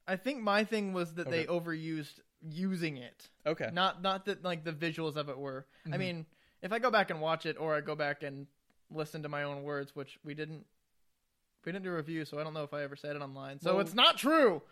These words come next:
Speaker 2: Yeah, we did. We talked about it in our Marvel ranking.
Speaker 1: Oh, did we?
Speaker 2: Yeah. I think that's where you said something about it, 'cause you s-,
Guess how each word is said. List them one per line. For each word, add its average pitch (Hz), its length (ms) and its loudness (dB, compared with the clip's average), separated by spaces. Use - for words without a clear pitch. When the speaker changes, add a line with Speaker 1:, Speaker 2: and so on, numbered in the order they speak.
Speaker 2:
Yeah, 208 220 8
we 208 80 6
did. 185 180 2
We 170 80 2
talked 156 260 2
about 143 160 4
it 147 60 2
in 131 100 -6
our 139 80 0
Marvel 113 300 -2
ranking. 110 380 -10
Speaker 1:
Oh, 175 120 0
did 214 160 0
we? 440 140 0
Speaker 2:
Yeah. 110 140 -6
I 135 80 -4
think 135 160 -4
that's 123 160 -4
where 113 100 -6
you 113 60 -8
said 110 180 -12
something 110 240 -12
about 110 220 -8
it, - 120 -16
'cause 139 120 -8
you 175 60 -4
s-, 185 120 -10